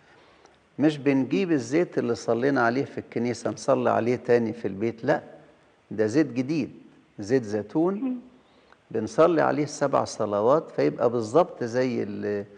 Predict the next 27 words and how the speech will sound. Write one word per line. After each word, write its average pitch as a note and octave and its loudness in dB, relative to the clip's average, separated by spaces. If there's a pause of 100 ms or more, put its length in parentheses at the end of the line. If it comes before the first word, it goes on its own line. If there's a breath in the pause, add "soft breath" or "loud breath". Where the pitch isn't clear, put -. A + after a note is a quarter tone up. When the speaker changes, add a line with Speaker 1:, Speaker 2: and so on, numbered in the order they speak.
(200 loud breath)
Speaker 1:
صلينا G#2+ -2 (520 loud breath)
السبع A2+ 0
صلوات G#2 -4
عليه G#2 -6
يوم G#2 -6
جمعة G#2 -4
ختام G2+ -10
الصوم G2 -10
في - -18
الكنيسة. - -16 (480 loud breath)
والمفروض C3+ 0
إن C#3 2
الزيت C3 -2
ده C3+ -2
بيحفظ C3 -2
في - -12
الكنيسة. B2+ -6 (840 soft breath)
قد A#2 2
نبقي C3 2 (320)
جزء D3 0
بسيط A2 -2 (120)
في - -10
البيت A#2 -4 (520 soft breath)
عشان - -2
أبونا B2 -2
لما G#2 -2
يجي C3 -4